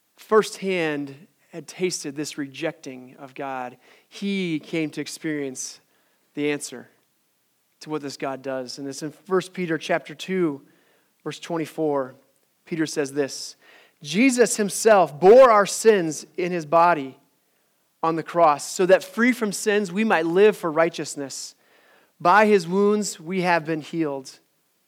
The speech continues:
For you were going astray like sheep, but now you have returned to the shepherd and guardian of your souls."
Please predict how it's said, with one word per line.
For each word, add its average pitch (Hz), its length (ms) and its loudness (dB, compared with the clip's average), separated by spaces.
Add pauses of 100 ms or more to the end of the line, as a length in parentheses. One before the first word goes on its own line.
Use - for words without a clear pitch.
(800)
For 180 120 -2
you 220 360 2
were 190 100 6
going 196 260 2
astray 190 320 0
like 165 160 -2
sheep, - 400 -8
but - 100 -12
now 180 200 -6
you 190 100 0
have 165 100 -2
returned 156 680 -6 (220)
to 165 100 -10
the 156 40 -6
shepherd 160 520 -6
and 143 120 -10
guardian 156 360 -4
of 139 100 -12
your 139 100 -14
souls." 139 600 -8